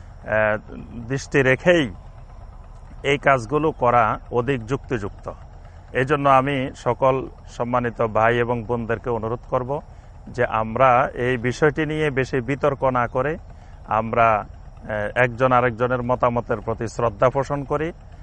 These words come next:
এবং আমরা, আহ, দুটি মতকে সম্মান করি। আহ, যে যেটার উপরে আমল করি সে সেটির উপরে সহি হকের উপরে আছি বলে আমরা, আহ, মনে করি।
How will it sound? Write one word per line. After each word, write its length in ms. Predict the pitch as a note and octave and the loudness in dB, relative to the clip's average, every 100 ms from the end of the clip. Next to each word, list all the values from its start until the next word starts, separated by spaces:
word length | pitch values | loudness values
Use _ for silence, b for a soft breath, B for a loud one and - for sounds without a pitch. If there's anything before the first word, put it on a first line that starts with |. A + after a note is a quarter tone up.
| - - | -18 -2
এবং 460 | A2+ A#2 B2+ A#2+ - | 0 4 2 0 -4
আমরা, 540 | A#2 B2 B2 B2 A#2 | -2 0 4 4 4
আহ, 640 | - - - - - G#2+ G2+ F#2+ - A#2 A#2 | -2 -16 -16 -18 -8 -6 -6 -8 -14 -12 -8
দুটি 320 | A2+ B2+ D#3 | -4 -2 0
মতকে 400 | C#3 C3+ - D#3 | 2 0 2 0
সম্মান 440 | - C#3+ C3+ C#3+ | 2 0 2 -2
করি। 320 | C3 C3+ C#3+ F3+ | -2 -4 -4 -8
আহ, 760 | - - - - - - G2+ | -12 -16 -16 -16 -12 -8 -6
যে 260 | G2+ C3+ C#3 | 0 2 4
যেটার 340 | C3 C3 D#3+ | 2 0 0
উপরে 220 | D3+ D#3+ | 2 2
আমল 320 | C#3+ C3 C#3+ C#3+ | 4 4 2 0
করি 320 | - D3+ E3 | -2 -2 -4
সে 240 | - C3+ | -2 -4
সেটির 400 | C3 C3+ C#3 C3+ | -2 -4 -2 -2
উপরে 440 | C#3 C#3 C3+ A#2+ - - | 0 0 2 0 -4 -10
সহি 460 | - C#3 D3 E3 D#3 | -6 -2 0 0 2
হকের 320 | C3+ D3 C#3+ | 0 2 0
উপরে 260 | C3 C3 B2+ | 0 2 4
আছি 280 | A#2+ C#3 | 4 0
বলে 300 | B2+ B2+ B2+ | -2 0 0
আমরা, 280 | B2 A2+ A2+ | -2 0 0
আহ, 680 | A2 - - - - - G2 | 0 -4 -16 -16 -12 -6 -6
মনে 300 | G2 A2+ B2 | -2 0 0
করি। 300 | A2+ B2 D3 | 0 -2 -2